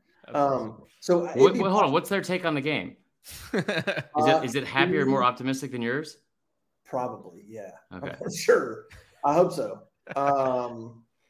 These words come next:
Speaker 2: yeah. What do you think? Penn State or Auburn? What? That's what I say. Um,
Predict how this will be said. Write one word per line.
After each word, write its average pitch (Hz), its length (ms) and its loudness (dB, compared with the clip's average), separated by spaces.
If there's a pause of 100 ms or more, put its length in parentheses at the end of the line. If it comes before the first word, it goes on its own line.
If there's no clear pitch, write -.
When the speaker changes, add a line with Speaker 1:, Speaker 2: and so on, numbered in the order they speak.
Speaker 2:
yeah. 127 360 -4 (760)
What 147 80 -8
do 147 40 -4
you 143 60 -8
think? 120 300 -10
Penn 135 100 -12
State 143 160 -8
or 123 120 -4
Auburn? 104 260 -10 (3000)
What? 127 320 -10
That's 110 180 -12
what 101 100 -14
I 92 40 -18
say. - 200 -16 (500)
Um, 135 440 2